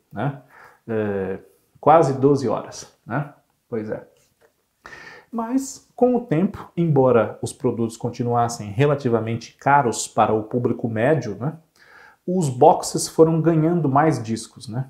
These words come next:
Então você tem edições de minisséries com quatro, cinco, seis D V Ds, né? Até a, a campeã em número de discos, que, salvo erro meu, é a Amazônia de Galvez, a Chico Mendes, com sete D V Ds, eh,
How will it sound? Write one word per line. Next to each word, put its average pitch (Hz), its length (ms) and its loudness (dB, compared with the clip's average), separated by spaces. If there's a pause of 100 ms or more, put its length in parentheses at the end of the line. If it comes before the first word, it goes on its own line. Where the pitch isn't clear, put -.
Então 113 220 -8
você 117 200 -4
tem 110 220 -10
edições 107 420 -10
de 107 80 -10
minisséries 117 600 -8
com 131 160 -6
quatro, 139 480 0
cinco, 143 480 -2
seis 165 500 2
D 117 140 0
V 101 140 -4
Ds, - 500 -12
né? 131 240 -4 (560)
Até 135 340 0
a, 135 380 2
a 104 80 -10
campeã 147 480 4
em 160 80 2
número 127 280 0
de 107 120 -8
discos, 127 480 -2
que, 117 160 -2
salvo 131 640 -2
erro 123 200 -2
meu, 123 280 0
é 123 80 2
a 123 80 4
Amazônia 123 680 -2
de 110 160 -2
Galvez, 117 460 -2
a 110 40 -4
Chico - 380 -10
Mendes, 110 380 -6
com 123 160 -14
sete 165 680 -4
D 123 160 0
V 117 100 -2
Ds, 107 460 -4 (600)
eh, 104 600 0